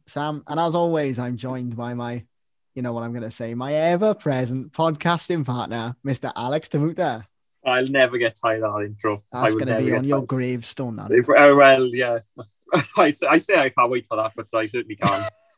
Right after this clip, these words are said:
Speaker 1: <laughs>
Speaker 2: Any
Speaker 1: Yeah,
Speaker 2: case.
Speaker 1: don't, don't, uh, don't jinx that. Anyway,
Speaker 2: Do
Speaker 1: Alex,
Speaker 2: you
Speaker 1: we
Speaker 2: write your, do you write your intros down, by the way?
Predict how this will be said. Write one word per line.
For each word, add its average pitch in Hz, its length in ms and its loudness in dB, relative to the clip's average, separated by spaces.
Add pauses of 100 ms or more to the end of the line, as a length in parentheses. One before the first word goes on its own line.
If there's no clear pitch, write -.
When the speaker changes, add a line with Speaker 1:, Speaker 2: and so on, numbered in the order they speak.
Speaker 1:
<laughs> - 440 -18
Speaker 2:
Any 151 240 6
Speaker 1:
Yeah, 156 320 0
Speaker 2:
case. 127 260 -10
Speaker 1:
don't, 131 240 -10
don't, - 20 -12
uh, 120 360 -8
don't 131 160 -8
jinx 120 300 -12
that. 113 200 -10 (240)
Anyway, 185 220 0
Speaker 2:
Do 151 60 4
Speaker 1:
Alex, 170 180 4
Speaker 2:
you 320 60 10
Speaker 1:
we 294 140 6
Speaker 2:
write - 160 -2
your, 143 200 0
do 240 120 -6
you 311 120 4
write - 180 -2
your 139 80 0
intros 113 320 -4
down, 107 240 -6
by - 80 -6
the - 100 -8
way? 50 200 -10